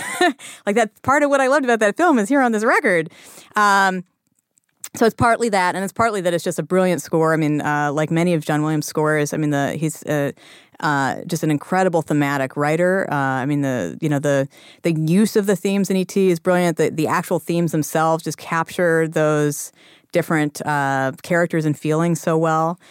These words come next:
Um, so it's just, it's just for all those reasons, and obviously he's also a master orchestrator. Um,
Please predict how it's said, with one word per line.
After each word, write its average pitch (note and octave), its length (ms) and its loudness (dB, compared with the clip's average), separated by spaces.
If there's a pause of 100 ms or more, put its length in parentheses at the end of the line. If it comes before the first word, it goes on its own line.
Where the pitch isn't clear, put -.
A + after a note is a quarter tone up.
(220)
Um, C#3 420 -2
so F3 100 0
it's E3+ 120 2
just, D#3+ 160 -8
it's E3 140 0
just - 340 -6
for F3+ 180 0
all F3 100 4
those E3 180 0
reasons, D#3 320 -2
and C#3 80 -4
obviously C3+ 420 -6 (200)
he's D#3 160 -6
also C3+ 220 -2
a - 20 -2
master C#3 300 -2
orchestrator. E3 720 0 (340)
Um, C#3+ 440 0